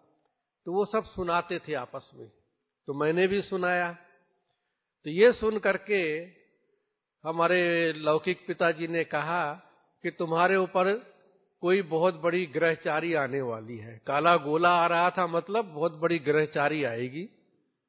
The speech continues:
लेकिन पीछे-पीछे शिव बाबा आ रहे थे, तो जरूर वो बचा लेंगे। तो ग्रहचारी इस प्रकार से थी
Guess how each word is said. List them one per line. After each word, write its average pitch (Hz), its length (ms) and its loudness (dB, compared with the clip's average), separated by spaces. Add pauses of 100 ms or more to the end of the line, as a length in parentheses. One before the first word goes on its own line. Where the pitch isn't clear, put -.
(720)
लेकिन 180 320 -2
पीछे-पीछे 190 800 0
शिव 180 260 -2
बाबा 170 500 6
आ - 20 6
रहे 160 260 2
थे, 147 320 -8 (1000)
तो 165 80 -2
जरूर 185 380 4
वो 196 220 6
बचा 156 380 0
लेंगे। 117 440 -8 (3250)
तो 123 400 -10
ग्रहचारी 185 640 0
इस 185 80 -8
प्रकार 175 480 -2
से 185 100 -4
थी 175 540 -10